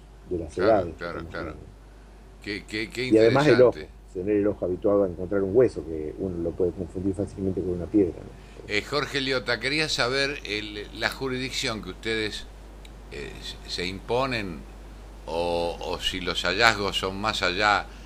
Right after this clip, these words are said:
Speaker 2: de, de, de las zonas aledañas, también van a trabajar en eso. ¿Tienen alguna, a, a, algún perímetro asignado o es a libertad y la, eh,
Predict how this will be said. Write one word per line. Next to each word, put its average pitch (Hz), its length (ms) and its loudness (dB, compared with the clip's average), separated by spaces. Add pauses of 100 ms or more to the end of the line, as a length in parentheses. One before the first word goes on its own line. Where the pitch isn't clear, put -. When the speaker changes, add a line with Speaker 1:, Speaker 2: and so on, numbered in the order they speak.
(340)
Speaker 2:
de, 82 200 -2
de, 80 240 -4
de 76 180 -8
las 80 180 -2
zonas 95 400 -4
aledañas, 92 600 -2
también 90 520 -4
van 92 160 0
a 82 100 -4
trabajar 82 480 -4
en 82 140 -8
eso. 80 360 -8 (400)
¿Tienen 117 280 -4
alguna, 98 560 -2 (300)
a, 82 80 -4
a, 73 380 -6
algún 95 340 -8
perímetro 92 840 -4 (300)
asignado 131 800 0
o 90 200 -2
es 101 260 -2 (300)
a 87 80 -4
libertad 92 580 0
y 113 100 -2
la, 92 140 -6
eh, 76 360 -10